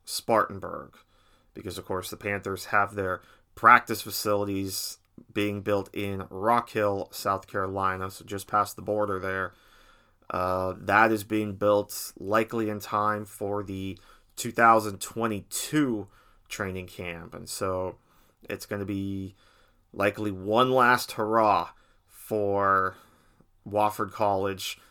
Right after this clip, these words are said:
and Spartanburg, South Carolina, hosting the, uh, the Carolina Panthers training camp. So hopefully it'll be a, a real fun one next year, and, uh, the team will do something. I'm,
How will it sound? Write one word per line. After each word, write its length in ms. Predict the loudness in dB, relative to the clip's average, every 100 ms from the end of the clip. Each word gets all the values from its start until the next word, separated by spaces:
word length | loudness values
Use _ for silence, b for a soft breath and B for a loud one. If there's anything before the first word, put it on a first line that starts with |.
| b -8
and 200 | -8 -8
Spartanburg, 480 | -2 0 2 -2 -2
South 320 | 0 0 0
Carolina, 460 | -4 -2 -2 -2
hosting 680 | -4 -2 -2 -2 -6 -6 -8 -12 b b b
the, 220 | -10 -4
uh, 120 | -2 -2
the 80 |
Carolina 440 | -2 0 0 0 -4
Panthers 540 | -6 -8 -6 -8 -8
training 380 | -8 -6 -6 -8
camp. 400 | -10 -12 -12 -14
So 360 | -8 -6 -4 -6 b b b _
hopefully 460 | 2 2 4 4
it'll 300 | 6 4 4
be 180 | 4 4
a, 180 | 6 8
a 120 | 6
real 220 | 6 4
fun 340 | 4 4 4 4
one 160 | 2
next 340 | 2 0 -2 2
year, 260 | 6 8
and, 240 | 6 2 -6 b b b
uh, 180 | -4 -4
the 100 | -4
team 320 | -6 -6 -4
will 100 | -4
do 140 | -2 -2
something. 640 | -2 -4 -2 -2 -2 -4
I'm, 140 | -6